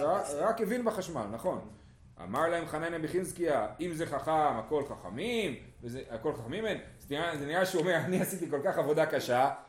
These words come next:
Speaker 1: עכשיו אתם רוצים שוב פעם לגנוז מסיבה אחרת?" לא כל אחד שילמד את זה מבין, ולכן אין סכנה שספר יחזקאל יהיה גלוי לציבור, אה, אה, ולכן הוא התנגד לגניזה של זה, וכמו שאנחנו יודעים היום, לא גנזו את ספר יחזקאל. מהי חשמל?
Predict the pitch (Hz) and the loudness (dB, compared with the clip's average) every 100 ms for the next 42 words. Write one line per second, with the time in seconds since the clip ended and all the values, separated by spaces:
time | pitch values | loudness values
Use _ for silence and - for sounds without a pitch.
0 | - 170 170 170 165 165 196 185 165 156 | -4 -2 2 2 2 0 4 4 4 0
1 | 175 165 131 156 151 - 226 208 - - | 0 0 -2 2 2 4 2 2 -2 -8
2 | 165 214 294 294 247 214 190 180 170 156 | -4 -4 -2 -2 -2 0 0 0 0 -2
3 | 151 135 202 269 190 160 196 170 156 185 | -2 -2 -4 -2 -2 0 -2 -2 -4 -2
4 | 208 160 143 127 113 - - 127 156 147 | 0 0 0 -2 -6 -14 -14 -8 -4 -2
5 | 139 123 113 151 139 131 123 151 135 113 | -2 -2 -4 -2 0 0 0 2 2 0
6 | - 127 247 254 - - - 135 135 143 | -2 -4 -2 -4 -8 -20 -8 0 0 0
7 | 135 123 120 123 123 156 139 120 117 139 | -2 -2 -2 -4 -2 -2 -2 -4 -4 -2
8 | 127 110 113 127 220 220 175 156 151 123 | -2 -4 -6 -4 -4 -2 -6 -4 -6 -6
9 | 131 127 120 120 120 135 147 180 147 135 | -12 -12 -12 -10 -8 -6 -4 -2 -2 -4
10 | 120 110 107 101 92 - - - _ _ | -6 -6 -8 -12 -14 -14 -18 -20 _ _
11 | _ _ 98 147 175 135 - 98 90 | _ _ -2 0 0 -2 -4 -6 -4